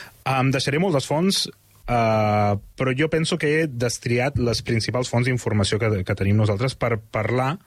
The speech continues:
d'aquesta religió escandinava. Com hem dit, no existeix un llibre, no existeixen una sèrie de llibres, no hi ha un, un lloc amb una persona predicant...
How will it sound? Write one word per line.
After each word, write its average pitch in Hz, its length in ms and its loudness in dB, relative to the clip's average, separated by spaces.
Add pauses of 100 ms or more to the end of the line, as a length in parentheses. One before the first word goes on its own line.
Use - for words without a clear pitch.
(440)
d'aquesta 110 420 -2
religió 98 320 2
escandinava. 92 640 0 (260)
Com 135 160 0
hem 135 60 0
dit, 143 120 0
no 139 120 2
existeix 131 340 -2
un 131 80 4
llibre, 180 220 0
no 123 80 0
existeixen 113 500 0
una 117 200 2
sèrie 107 280 0
de 117 60 2
llibres, 175 480 0 (260)
no 151 240 2
hi 151 120 2
ha 135 320 -2
un, 127 680 2
un 131 160 4 (100)
lloc 135 300 -2 (120)
amb 117 140 0
una 120 120 2
persona 117 340 0
predicant... 131 500 0